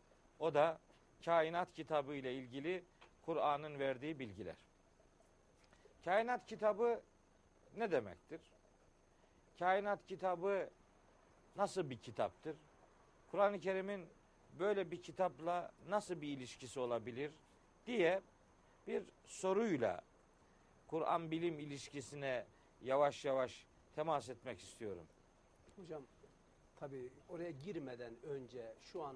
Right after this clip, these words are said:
Speaker 2: anlatmış olduğunuz konuyla ilgili
Speaker 1: Hı hı.
Speaker 2: uygun görürseniz bir soru sormak istiyorum.
Speaker 1: Buyurun.
Speaker 2: Özellikle bazı kesimler
Speaker 1: Hı hı.
Speaker 2: bundan önceki, yani Kur'an-ı Kerim'den önceki kitaplarda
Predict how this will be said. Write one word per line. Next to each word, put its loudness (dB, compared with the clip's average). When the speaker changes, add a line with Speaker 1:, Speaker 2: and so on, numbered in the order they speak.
Speaker 2:
anlatmış -8
olduğunuz -12
konuyla -4
ilgili -6
Speaker 1:
Hı -10
hı. -12
Speaker 2:
uygun -4
görürseniz -4
bir -4
soru -4
sormak -8
istiyorum. -4
Speaker 1:
Buyurun. -6
Speaker 2:
Özellikle 0
bazı 4
kesimler -4
Speaker 1:
Hı -16
hı. -14
Speaker 2:
bundan 2
önceki, -4
yani 4
Kur'an-ı -2
Kerim'den 0
önceki -4
kitaplarda 4